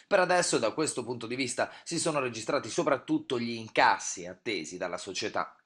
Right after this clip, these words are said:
Giomber, Petkovic e Ogier, riscattati da Roma, Trapani e Salernitana, hanno portato soldi freschi nelle casse del Catania Calcio, pronto adesso a investirli per costruire una grande squadra per il prossimo campionato.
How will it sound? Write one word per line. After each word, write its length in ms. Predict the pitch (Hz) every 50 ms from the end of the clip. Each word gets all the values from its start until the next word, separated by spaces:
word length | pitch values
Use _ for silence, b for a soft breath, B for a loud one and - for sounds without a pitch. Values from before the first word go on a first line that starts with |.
| B B B B
Giomber, 580 | - 123 160 151 156 147 135 113 107 98 92 -
Petkovic 680 | 147 139 135 127 - - 107 95 95 104 95 - -
e 80 | 113 110
Ogier, 480 | 107 113 120 - 147 139 139 135 98
riscattati 600 | 95 92 87 95 - - 104 - - 107 104 110
da 80 | 101 92
Roma, 300 | 95 123 123 113 101 98
Trapani 380 | - 117 120 120 - 101 95 95
e 40 |
Salernitana, 720 | - - 113 107 107 104 113 104 131 131 117 104 101 - B B B
hanno 200 | B 175 175 160
portato 380 | 127 151 147 - 160 143 139 131
soldi 360 | - - 180 170 170 156 143
freschi 400 | - 113 107 101 92 - - 110
nelle 280 | 98 98 98 101 104 104
casse 420 | - 110 90 82 - - - 87
del 140 | 87 87 -
Catania 340 | - 104 107 101 101 98 95
Calcio, 460 | 113 98 92 90 - - 110 - B B B B
pronto 540 | - 175 190 175 135 101 - - 90 69 _ _ -
adesso 560 | 117 123 127 117 101 - - - - 90 - -
a 60 | 107
investirli 600 | 120 120 113 117 110 - - 110 101 90 85 95 98
per 160 | 92 117 110
costruire 480 | - 139 127 - - 143 151 147 127 120
una 160 | 113 113 110
grande 340 | 113 139 147 151 143 135 127
squadra 460 | - - 123 98 76 62 - - -
per 140 | - 90 98
il 60 | 98
prossimo 360 | - - - - 123 113 107
campionato. 540 | 107 110 101 98 120 98 78 58 - -